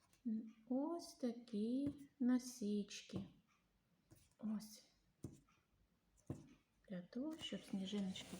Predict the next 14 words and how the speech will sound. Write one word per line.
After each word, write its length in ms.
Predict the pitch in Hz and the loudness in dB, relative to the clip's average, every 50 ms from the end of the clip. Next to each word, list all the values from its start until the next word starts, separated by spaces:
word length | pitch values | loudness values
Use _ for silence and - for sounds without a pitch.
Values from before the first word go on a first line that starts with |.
| - | -6
була 220 | 190 185 185 180 185 - - | -6 -4 -4 -4 -6 -8 -10
пухнаста, 840 | - 180 - - 185 180 180 196 240 277 311 294 - - - 233 | -10 -10 -6 -4 -2 0 2 4 4 4 4 2 -2 -6 -4 -4
більш 520 | 208 208 202 196 190 - - - - - - _ _ - | -2 0 0 0 0 -2 -4 -6 -10 -14 -20 _ _ -6
мережевна 920 | 208 185 180 180 180 202 240 277 277 277 269 247 240 233 226 226 226 226 - - - _ - _ - - - - _ _ _ _ _ _ _ _ _ _ _ _ _ - - - - - | -4 -4 -2 -2 -2 0 2 2 2 4 4 6 6 6 6 4 2 0 -2 -10 -20 _ -20 _ -20 -20 -20 -20 _ _ _ _ _ _ _ _ _ _ _ _ _ -20 -20 -20 -6 -2
і 60 | 208 | 0
надавала 760 | 196 196 196 190 196 190 190 196 208 240 285 285 277 277 277 285 285 233 | 0 0 0 0 -2 -2 0 2 2 4 4 4 2 2 0 -4 -4 -4
відчуття 640 | 196 - - - 185 180 - - 196 208 226 254 247 - - - _ _ _ _ _ _ _ _ _ _ - | -4 -4 -4 -6 -8 -8 -6 -4 -2 -2 0 -2 -2 -4 -10 -18 _ _ _ _ _ _ _ _ _ _ -4
легкості. 960 | 202 185 190 196 196 196 185 180 - - - 185 180 - - - - 190 185 - - - _ _ _ _ _ _ _ _ _ _ _ _ - - - _ _ _ _ _ _ _ _ - - - - - - - 262 269 | -2 -2 0 0 0 -2 -2 -4 -8 -6 -6 -6 -6 -6 -10 -8 -6 -6 -8 -8 -14 -20 _ _ _ _ _ _ _ _ _ _ _ _ -20 -20 -20 _ _ _ _ _ _ _ _ -20 -20 -10 -8 -8 -6 -2 -2 -4
Ось 180 | 285 277 269 277 | -4 -4 -8 -12
так 440 | - - 220 202 202 196 - - 202 | -10 -6 -6 -4 -4 -6 -6 -8 -10
от 240 | 202 - - - - - - _ _ _ _ _ _ _ _ _ _ _ _ _ _ - - - | -12 -10 -12 -16 -18 -18 -18 _ _ _ _ _ _ _ _ _ _ _ _ _ _ -20 -20 -14
працюють 720 | - 214 202 196 - - - 220 202 196 190 190 - - | -8 -6 -4 -4 -4 -4 -4 -4 -4 -2 -4 -6 -6 -4
наші 300 | 190 190 185 - - 185 | -4 -4 -4 -4 -6 -8
пальчики, 760 | - - - 190 190 214 262 302 294 - - - - - 311 | -10 -8 -6 -4 -2 0 0 -2 -2 -4 -8 -12 -10 -10 -10